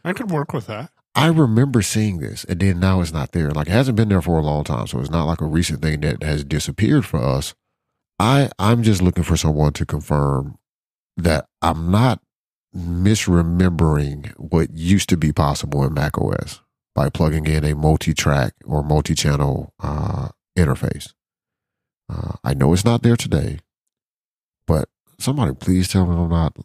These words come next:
Speaker 2: like, really misremembering this, 'cause otherwise I've been telling a whole lot of people, like, "This really should be possible," and then they're, they're, they're all on board with me, like, "Yeah, we should be able to do this,"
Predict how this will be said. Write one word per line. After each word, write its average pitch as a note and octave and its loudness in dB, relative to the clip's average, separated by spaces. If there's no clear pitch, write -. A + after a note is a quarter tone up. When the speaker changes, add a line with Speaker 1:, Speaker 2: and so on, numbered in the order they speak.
Speaker 2:
like, D2 -2
really D#2+ 2
misremembering D#2+ 2
this, F2 -2
'cause E2+ 0
otherwise G2+ 4
I've G2 0
been F#2+ 2
telling D2+ -2
a C2+ -4
whole D#2+ 2
lot D#2+ 0
of D2+ -4
people, D#2+ -4
like, C#2 -10
"This A2 0
really B2 2
should D#3 -2
be A#2+ 2
possible," F#2 -2
and D#2+ -2
then E2+ 0
they're, F2+ 2
they're, G2 0
they're A#2+ -2
all B2+ 4
on C3+ 4
board D3 4
with B2+ -2
me, F3+ 0
like, G#2 2
"Yeah, D#3+ 2
we C3 2
should A#3+ 0
be F3 4
able A#2+ 4
to G2+ 2
do F#2+ 0
this," D2 -6